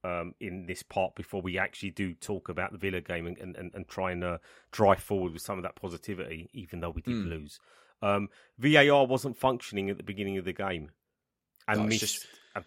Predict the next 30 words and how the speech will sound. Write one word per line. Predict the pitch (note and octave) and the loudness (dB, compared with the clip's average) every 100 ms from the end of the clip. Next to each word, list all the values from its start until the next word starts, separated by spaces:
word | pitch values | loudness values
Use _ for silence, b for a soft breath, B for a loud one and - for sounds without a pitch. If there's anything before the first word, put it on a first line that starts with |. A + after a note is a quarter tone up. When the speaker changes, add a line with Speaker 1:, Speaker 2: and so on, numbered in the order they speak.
| - - | -12 -2
Speaker 1:
missed | C3 - | 0 0
the | A#2+ A2+ | 2 6
elbow | A#2 G#2+ F#2+ - | 6 4 -2 -4
<laughs> | |
on | G2 E2+ | -10 -6
Bryan | G#2 F2 F2+ | -4 -4 -6
Gil | - F#2+ | -2 0
in | F#2 | 0
the | F2 | 0
penalty | G2 F#2 E2+ | -2 -2 -4
area. | E2+ E2 F2 E2 B B B B B B _ _ | -6 -4 -4 -6 B B B B B B _ _
Like | B2 C3 - | 6 6 6
any | E3 F3 | 6 10
other | D#3 D3 | 10 10
club, | - C3+ G2 | 6 6 6
right, | F2+ G#2 B2+ - | 4 6 4 2
Liverpool, | G2+ F#2 E2+ F2 F2+ F#2+ _ | 0 0 0 0 0 -2 _
and | A#2 A2+ | 0 4
that, | A#2+ A#2 - | 6 6 2
<laughs> | - | 2
and, | C3+ B2 A#2+ | 4 4 2
and | A#2+ | 2
that | B2+ A#2+ | 2 2
is, | A2 | 0
like, | A2+ G#2+ - - | 2 2 0 -8
two | - C3+ | 0 0
weeks | A2+ A2 A#2+ - - | 2 2 0 -2 -2
worth | A2+ G#2 G2 - | 2 2 2 -4
of | B2+ G#2 F#2 - - b b b b _ | 0 0 0 -4 -20 b b b b _
headlines | - - A2+ G#2 G2+ G2 F#2+ F2 | -4 0 0 4 4 6 2 -2